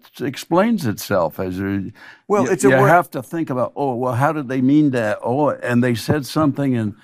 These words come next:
Speaker 2: Woke, it, I mean, it has an actual
Speaker 1: when I
Speaker 2: derivation.
Speaker 1: grew up, this stuff didn't exist.
Speaker 2: No, it, no, it
Speaker 1: And, um,
Speaker 2: didn't.
Speaker 1: I'm leaving just in time.
Speaker 2: <laughs> You're not going anywhere.
Speaker 1: <laughs>
Speaker 2: But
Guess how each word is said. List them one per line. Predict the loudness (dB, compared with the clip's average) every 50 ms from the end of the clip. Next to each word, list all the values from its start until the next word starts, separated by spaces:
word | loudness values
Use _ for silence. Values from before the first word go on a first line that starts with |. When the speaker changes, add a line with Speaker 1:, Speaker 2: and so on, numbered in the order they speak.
| _
Speaker 2:
Woke, | -2 0 2 2 0 -2 -4
it, | -4 -4 -4 -4 -2
I | -2
mean, | -2 -2 0
it | -2 -2
has | 0 -2 -2 -2 -2
an | -4 -2
actual | -2 -2 -4 -4 -4 -4 -2 0 0 0 0 -4 -6 -10 -10
Speaker 1:
when | -4 0 2 2
I | 4
Speaker 2:
derivation. | 2 2 2
Speaker 1:
grew | 2 4 4 4
up, | 2 2 0
this | -2 -2 -2
stuff | -2 -6 -10 -6 0 2 2 2 0 0
didn't | -2 -2 0 0 -2 -4
exist. | -4 -6 -6 -4 -4 -4 -4 -4 -4 -2 0
Speaker 2:
No, | 0 2 2 0
it, | 0 -2
no, | -2 -2 -2 0 0
it | -2 -2 -2 -2
Speaker 1:
And, | -2 0
um, | -2 -4 -8 -10
Speaker 2:
didn't. | -14 -18 _ _ _ _ -20 -20 -20 -16 -6 -2
Speaker 1:
I'm | 0 0 2 2
leaving | 2 2 2 2 4 2 2 2
just | 2 0 -4 -2 -2
in | 0 0 0
time. | 0 0 0 0 -2 -2 -2 -2
Speaker 2:
<laughs> | -2 -2 0 2 2 2 2 2 0 -2 -2 0
You're | 2 2 2
not | 2 2 -4 -4 -2
going | -2 -2 0 0
anywhere. | -2 -2 -4 -4 -6 -8 -10 -10 -6 -2
Speaker 1:
<laughs> | -2 -2 -2 _ _ _ _ _ _
Speaker 2:
But | -2 0 0 0 0